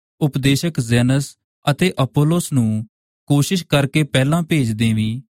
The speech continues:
ਕਿ ਉਹਨਾਂ ਨੂੰ ਕਿਸੇ ਵਸਤੂ ਦੀ ਘਾਟ ਨਾ ਹੋਵੇ, ਅਤੇ ਸਾਡੇ ਲੋਕਾਂ ਨੂੰ ਵੀ ਇਹ ਸਿੱਖਣਾ ਚਾਹੀਦਾ ਹੈ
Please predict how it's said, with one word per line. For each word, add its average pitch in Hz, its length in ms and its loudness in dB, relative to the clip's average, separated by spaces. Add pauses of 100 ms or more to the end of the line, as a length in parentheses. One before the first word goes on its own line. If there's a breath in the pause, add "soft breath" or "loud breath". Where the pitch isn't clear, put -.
(200)
ਕਿ 170 100 -2
ਉਹਨਾਂ 165 420 -2
ਨੂੰ 185 140 -2
ਕਿਸੇ 165 280 -2
ਵਸਤੂ 139 380 -2
ਦੀ 160 180 -4 (100)
ਘਾਟ 120 240 0
ਨਾ 139 160 0
ਹੋਵੇ, 117 340 -2 (480)
ਅਤੇ 175 180 -4
ਸਾਡੇ 147 340 -2
ਲੋਕਾਂ 139 420 0
ਨੂੰ 160 160 -2
ਵੀ 180 120 -2
ਇਹ 160 120 0
ਸਿੱਖਣਾ 143 440 -4
ਚਾਹੀਦਾ 139 480 -2
ਹੈ 107 360 -4